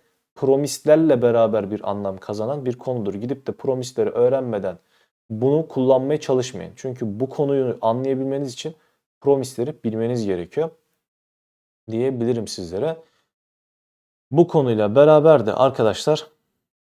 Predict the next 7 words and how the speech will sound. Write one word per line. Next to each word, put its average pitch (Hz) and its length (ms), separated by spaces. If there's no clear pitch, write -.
konu 143 200
anlatımını 123 720
bitirmiş 120 680
olduk 123 460
çok 113 160
şükür 131 420
ve 123 200